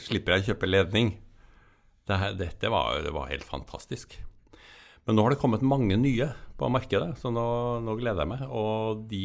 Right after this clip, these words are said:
sagene jeg skal teste nå, de er altså atten volt på det, på det minste,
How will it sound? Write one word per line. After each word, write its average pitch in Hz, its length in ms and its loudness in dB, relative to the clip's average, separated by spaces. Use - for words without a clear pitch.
sagene 98 560 0
jeg 82 140 -4
skal 104 100 -8
teste - 400 -6
nå, 113 160 0
de 107 160 -4
er 87 260 -2
altså 92 220 -2
atten - 420 -4
volt 101 380 0
på 104 160 0
det, 104 140 2
på 104 80 0
det 107 100 2
minste, 123 380 -2